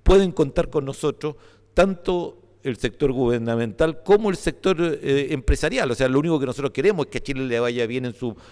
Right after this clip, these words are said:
exportación de manufacturas, que a Chile le vaya bien en cada una de las empresas que desarrolla. El gran proyecto que estamos nosotros levantando ahora y que ya tiene dos, eh,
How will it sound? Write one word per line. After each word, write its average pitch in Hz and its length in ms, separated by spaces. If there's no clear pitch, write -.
exportación 117 640
de 120 60
manufacturas, 117 720
que - 120
a 107 120
Chile 120 240
le 113 100
vaya 117 300
bien 123 280
en 117 60
cada 123 320
una 123 240
de 117 80
las 110 120
empresas 113 360
que - 140
desarrolla. 123 560
El 131 280
gran 156 240
proyecto 135 440
que 113 100
estamos 120 360
nosotros 113 320
levantando 110 560
ahora 120 160
y 120 60
que 107 160
ya 117 160
tiene 117 320
dos, 120 380
eh, 104 180